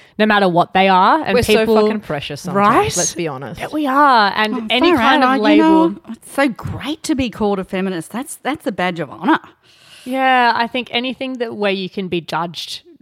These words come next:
Speaker 1: either positively or negatively, people, I find, seem to try and stay away from those labels where they're
Speaker 3: Wow.
Speaker 1: gonna have a perception,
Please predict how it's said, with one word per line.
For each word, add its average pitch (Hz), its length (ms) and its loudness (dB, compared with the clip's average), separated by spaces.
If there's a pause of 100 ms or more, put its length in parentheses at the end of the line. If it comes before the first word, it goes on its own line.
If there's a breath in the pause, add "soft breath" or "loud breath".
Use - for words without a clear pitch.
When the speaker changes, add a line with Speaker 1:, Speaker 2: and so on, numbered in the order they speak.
(140)
Speaker 1:
either 185 200 0
positively 180 640 -6
or 175 160 -6
negatively, 170 540 -10
people, 185 480 -12 (580 soft breath)
I 190 80 0
find, 185 580 -2
seem 185 340 -4
to 185 120 -4
try 175 240 -4
and 165 100 -6
stay 175 360 0
away 165 400 2
from 170 300 0
those 160 260 0
labels 151 440 -6
where 165 120 -2
they're 175 240 0
Speaker 3:
Wow. 170 40 -4
Speaker 1:
gonna 175 220 0
have 170 220 -2
a 165 80 -2
perception, 170 800 -6